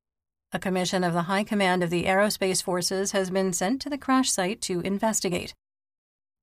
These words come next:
In Mykolaiv, two Shahed one thirty-six kamikaze drones struck a five-story apartment building and a two-story industrial building in the city,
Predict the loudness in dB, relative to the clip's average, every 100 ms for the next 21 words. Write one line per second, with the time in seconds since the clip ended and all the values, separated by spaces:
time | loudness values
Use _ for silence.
0 | _ _ -4 -2 0 -2 -2 2 4 4
1 | 2 -4 -10 -4 -2 0 2 4 2 4
2 | 2 2 0 0 0 0 0 -2 0 2
3 | 2 2 0 -2 0 0 0 0 0 0
4 | -2 2 4 4 2 2 2 2 2 0
5 | 2 0 2 4 4 2 0 0 -2 -2
6 | -2 0 0 2 2 2 0 0 2 0
7 | 0 0 2 0 2 2 2 0 -2 -2
8 | -2